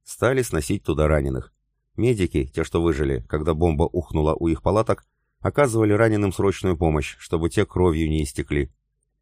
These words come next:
Пять машин с ранеными направили в Ровно, в медсанбат. Там разберутся, кого куда. У нас же шло распределение танков среди выживших. Мой осмотрел инженер и признал поврежденным.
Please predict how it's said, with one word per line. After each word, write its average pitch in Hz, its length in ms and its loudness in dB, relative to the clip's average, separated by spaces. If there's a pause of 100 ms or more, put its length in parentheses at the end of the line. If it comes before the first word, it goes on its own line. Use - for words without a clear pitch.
(120)
Пять 110 260 2
машин 104 320 0
с - 100 -8
ранеными 98 420 2
направили 90 460 2
в 80 80 -2
Ровно, 76 480 2
в 78 120 -6
медсанбат. 82 560 0 (480)
Там 143 180 -2
разберутся, 82 520 2
кого 73 220 2
куда. 65 360 0 (600)
У 82 120 -2
нас 123 220 4
же 95 120 -2
шло 113 220 0
распределение 95 680 2
танков 104 380 -2
среди 82 240 0
выживших. 71 560 -4 (480)
Мой 82 260 0
осмотрел 78 480 0
инженер 85 460 -2 (280)
и - 100 -2
признал 95 380 2
поврежденным. 71 760 0